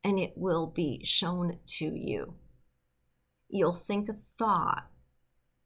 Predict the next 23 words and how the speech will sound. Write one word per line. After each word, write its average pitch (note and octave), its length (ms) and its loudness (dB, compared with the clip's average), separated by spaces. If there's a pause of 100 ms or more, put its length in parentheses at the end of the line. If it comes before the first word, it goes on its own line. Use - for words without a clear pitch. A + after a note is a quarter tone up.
(160)
You'll - 280 2
have F#3 160 2
an G#3 120 2
idea. G#3 840 0 (220)
Someone G#3 540 4
will A3 180 4
approach A3 600 0
you F#3+ 120 2
with F3+ 180 2
an F3+ 80 0
opportunity, F#3+ 1200 -2
and F#3+ 140 2
it - 160 2
will G#3 440 4 (200)
feel A3+ 520 0 (400)
good G3 340 4
to - 180 2
you. - 300 -2 (1800)
And F#3+ 140 4
when A#3+ 180 6
that C#4+ 220 2
happens, A#3 600 0
Marnie, E3+ 460 -2